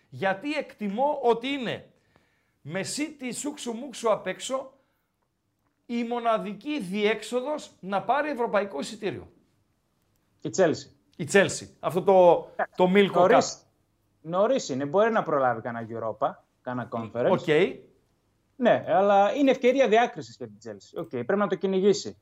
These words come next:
Speaker 1: Ναι.
Speaker 2: Πρέπει να το κυνηγήσει και θα, θα πάω στον άσο της Chelsea. Αυτό είναι το βασικό σημείο της βραδιάς.
Speaker 1: Όπα.
Speaker 2: Πέρα μετά την τραπεζούτα η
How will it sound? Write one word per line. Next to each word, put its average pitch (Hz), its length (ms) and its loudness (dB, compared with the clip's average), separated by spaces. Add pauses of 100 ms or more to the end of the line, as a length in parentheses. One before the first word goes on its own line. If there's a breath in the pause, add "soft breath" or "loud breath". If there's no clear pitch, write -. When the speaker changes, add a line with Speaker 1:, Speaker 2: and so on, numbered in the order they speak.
(200)
Speaker 1:
Ναι. 156 240 -2
Speaker 2:
Πρέπει - 380 -2
να 185 80 0
το - 120 -6
κυνηγήσει 254 380 -8
και 247 120 0
θα, 214 380 6
θα 190 140 -2
πάω 277 200 0
στον 160 240 -2
άσο 123 240 -4
της - 180 -20
Chelsea. 131 300 -4
Αυτό 175 160 0
είναι 214 100 2
το 170 100 2
βασικό 135 380 -2
σημείο 123 320 -6
της 104 100 -18
βραδιάς. 123 760 0
Speaker 1:
Όπα. 160 140 2
Speaker 2:
Πέρα 160 180 8
μετά 175 220 2
την 151 100 -4
τραπεζούτα 131 520 -4
η 123 40 -12